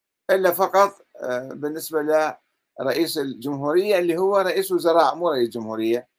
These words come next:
ما بيده شيء يعني. وبعض القوانين يسووها. فعمومًا الشيعة في كل مكان الآن يشاركون في الأنظمة الديمقراطية. وهذا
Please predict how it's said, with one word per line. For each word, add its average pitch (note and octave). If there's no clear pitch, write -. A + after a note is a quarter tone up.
ما F#3+
بيده D#3
شيء A2+
يعني. F#2+
وبعض G3+
القوانين B2
يسووها. F2+
فعمومًا E3+
الشيعة D3+
في B2
كل D#3+
مكان D3
الآن C3+
يشاركون C#3
في A#2
الأنظمة C3+
الديمقراطية. F2+
وهذا G3+